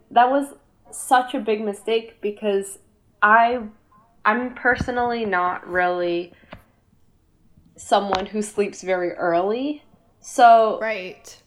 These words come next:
Speaker 1: I lived in a single dorm for a semester,
Speaker 2: Mm-hmm.
Speaker 1: and I would sleep so late. I would sleep at around four in the morning,
Speaker 2: Mm-hmm.
Speaker 1: five in the morning.
Speaker 2: Wow, really?
Speaker 1: Yeah, because I just
Speaker 2: <laughs>
Speaker 1: completely lost track of time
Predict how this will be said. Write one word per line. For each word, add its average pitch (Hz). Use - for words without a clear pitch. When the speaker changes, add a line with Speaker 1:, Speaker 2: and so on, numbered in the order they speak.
Speaker 1:
I 233
lived 277
in 254
a 220
single 202
dorm 185
for 196
a 196
semester, 214
Speaker 2:
Mm-hmm. -
Speaker 1:
and 190
I 208
would 196
sleep 214
so 220
late. 185
I -
would 214
sleep 233
at 220
around 196
four 220
in 226
the 208
morning, 196
Speaker 2:
Mm-hmm. 214
Speaker 1:
five 185
in 214
the 226
morning. 269
Speaker 2:
Wow, 202
really? 185
Speaker 1:
Yeah, 214
because 240
I 220
just 233
Speaker 2:
<laughs> 285
Speaker 1:
completely 240
lost 202
track 214
of 196
time 185